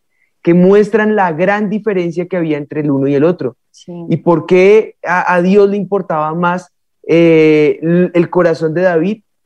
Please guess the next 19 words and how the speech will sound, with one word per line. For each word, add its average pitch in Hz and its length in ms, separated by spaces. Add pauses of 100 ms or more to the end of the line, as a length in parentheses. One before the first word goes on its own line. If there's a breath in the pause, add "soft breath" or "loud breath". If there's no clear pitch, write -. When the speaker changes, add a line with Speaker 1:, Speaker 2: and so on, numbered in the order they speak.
(120)
Speaker 1:
como 175 360
a 160 80
Saúl, 151 380
en 170 120
cambio, 160 360
le 156 80
importaba 156 520
más 135 180
la 135 140
gloria 131 280
de 135 60
los 135 200
hombres, 123 300
ser 123 160
visto 139 340
por 147 120
los 135 100
Speaker 2:
Sí. 143 60
Speaker 1:
hombres, 156 280